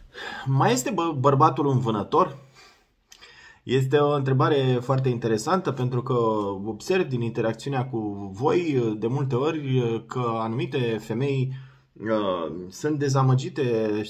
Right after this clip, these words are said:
de faptul că bărbatul nu inițiază, nu, uh, este suficient de bărbat, suficient de vânător,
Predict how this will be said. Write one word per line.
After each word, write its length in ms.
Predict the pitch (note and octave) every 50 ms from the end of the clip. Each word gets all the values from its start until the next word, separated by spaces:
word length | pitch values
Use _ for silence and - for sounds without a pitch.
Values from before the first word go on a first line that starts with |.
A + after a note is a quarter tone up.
| - F#2+
de 100 | G2 A2+
faptul 400 | - - D3+ C#3 - C#3 C3 B2+
că 100 | C3 B2
bărbatul 500 | - A#2 A2 G#2+ C3+ C#3 C3+ C3 A2+ G2+
nu 160 | G2+ A#2+ D#3
inițiază, 760 | F#3 F#3 F3 E3+ D#3+ - - C#3+ B2+ C3 C3+ C3 C3 B2 A2
nu, 840 | G#2 G#2 G#2+ A#2 C3 C3 C3 B2+ B2 B2 B2 A#2+ A#2 A2 A2 G#2+ A2 _ _ _ - - - _ _ -
uh, 380 | - G2+ G2+ F#2+ F#2 F2+ F#2 F#2
este 340 | G2+ A#2 A#2+ A#2+ B2+ A#2+ A2
suficient 600 | G2+ - G#2 G2+ G#2+ G2 - B2 B2 B2 A#2+ A2
de 220 | A2 A2 A2 G#2+
bărbat, 640 | G2+ F#2 A#2 A2+ G#2+ F#2 - A#2+ A#2+ C3 C3 - -
suficient 580 | - - - A2 G2 G#2+ G2+ - C3 A#2+ A#2
de 80 | A2 A2
vânător, 720 | G2 G2+ G2 G2 F#2+ F#2 - B2+ C3 C3+ C3 A#2+ - -